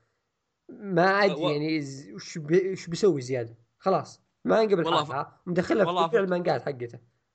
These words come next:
Speaker 2: والله فكرة أروح أشوفها المانجا. طيب أشوف ش-، إيش ال-، إيش اللي ص-، يعني ما أدري.
Speaker 1: والله تافهة شكلها.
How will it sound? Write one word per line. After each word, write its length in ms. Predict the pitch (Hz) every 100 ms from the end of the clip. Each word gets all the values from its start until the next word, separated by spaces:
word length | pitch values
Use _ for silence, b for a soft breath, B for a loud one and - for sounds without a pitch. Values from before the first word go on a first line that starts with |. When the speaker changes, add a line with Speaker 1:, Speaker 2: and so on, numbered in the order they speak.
| _ _ _ _
Speaker 2:
والله 160 | 156 156
فكرة 300 | - 143 131
أروح 200 | 139 135
أشوفها 440 | 127 135 113 98 -
المانجا. 400 | 107 98 95 95 _ -
طيب 140 | 113
أشوف 240 | 127 156 131
ش-، 160 | 123 - B B 160
إيش 300 | 185 185 165
ال-، 160 | 143
إيش 300 | 147 175 -
اللي 100 | 160
ص-، 240 | 139 - _ -
يعني 340 | 110 110 107
ما 280 | 120 147 139
أدري. 280 | 107 104 98 B B B 95 _ _ _ _ _ b b b _ _
Speaker 1:
والله 300 | 226 160 165
تافهة 440 | 143 160 147 - 123
شكلها. 440 | 127 - 123 117